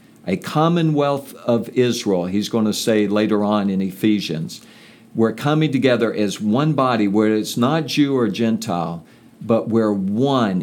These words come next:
in the Messiah. It's not male or female, but we're one in the Messiah.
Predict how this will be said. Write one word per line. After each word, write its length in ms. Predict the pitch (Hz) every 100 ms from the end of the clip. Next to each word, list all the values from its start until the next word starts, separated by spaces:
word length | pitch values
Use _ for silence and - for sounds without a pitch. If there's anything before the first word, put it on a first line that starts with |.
| -
in 280 | 127 120 113
the 80 | 107
Messiah. 600 | 104 - 107 95 92 85
It's 340 | - 120 - 131
not 340 | 139 170 165
male 380 | 156 156 147 131
or 140 | 123
female, 560 | 110 - 139 131 107 95
but 220 | 92 110
we're 180 | 120 117
one 520 | 110 110 143 147 131
in 240 | - 123 120
the 200 | 113 110
Messiah. 500 | 123 110 - 113 92